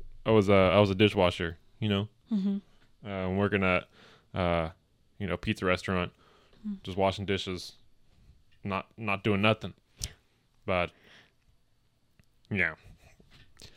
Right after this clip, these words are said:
Speaker 2: I don't know when I got, I don't know if it was when I was sixteen or six, or seventeen or sixteen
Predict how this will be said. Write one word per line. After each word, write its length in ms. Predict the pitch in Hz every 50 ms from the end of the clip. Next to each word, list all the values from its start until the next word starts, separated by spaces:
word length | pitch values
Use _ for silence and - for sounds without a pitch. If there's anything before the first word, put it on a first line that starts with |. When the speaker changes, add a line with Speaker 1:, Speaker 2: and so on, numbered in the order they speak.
| - - - - - - - _ _ _ _ - - _ _ _ _ _ _ _ _ _ _ _ _ _ _ _ -
Speaker 2:
I 80 | - -
don't 140 | - 403 440
know 60 | 415
when 100 | 359 294 247
I 60 | 214
got, 140 | 220 220 -
I 80 | 247
don't 140 | 254 285 302
know 80 | 320 311
if 160 | 302 - -
it 60 | 269
was 140 | 247 240 226
when 120 | 226 220 214
I 60 | 214
was 120 | 202 185 -
sixteen 560 | - - 208 - - - - 247 254 262 247 220
or 80 | 196
six, 440 | - - - - 202 196 - - - -
or 140 | - 220 208
seventeen 540 | - - - 226 220 240 233 - - 269 240
or 60 | 208
sixteen 760 | - - - 196 190 - - - - - - - - 202 202